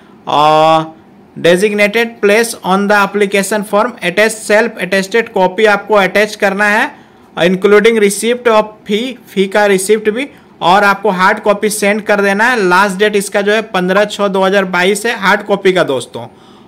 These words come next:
Online का date मैं पहले भी बता चुका हूँ video के शुरू में, आप देख सकते हैं। और यहाँ पे देख लें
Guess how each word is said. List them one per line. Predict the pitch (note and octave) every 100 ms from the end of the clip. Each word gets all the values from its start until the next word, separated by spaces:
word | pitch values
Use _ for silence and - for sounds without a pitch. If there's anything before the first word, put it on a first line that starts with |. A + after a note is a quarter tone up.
| -
Online | D#3 G3 G3+ G3+
का | G3+
date | G3 G3+ G3+
मैं | G3+
पहले | G3 F#3 G3+
भी |
बता | G3 F#3+ G3
चुका | G3 G3+ A3+
हूँ | G3
video | F3 F3 F#3
के | F#3
शुरू | F#3 F#3+
में, | G3 G#3+
आप | G3
देख | E3 F3+ F3+
सकते | F#3+ F#3 G3+
हैं। | G3+ D4 - - - - - - -
और | D3+ D#3+ D#3+
यहाँ | F3 G#3 G#3
पे | G#3+
देख | A3+ A#3
लें | A#3 B3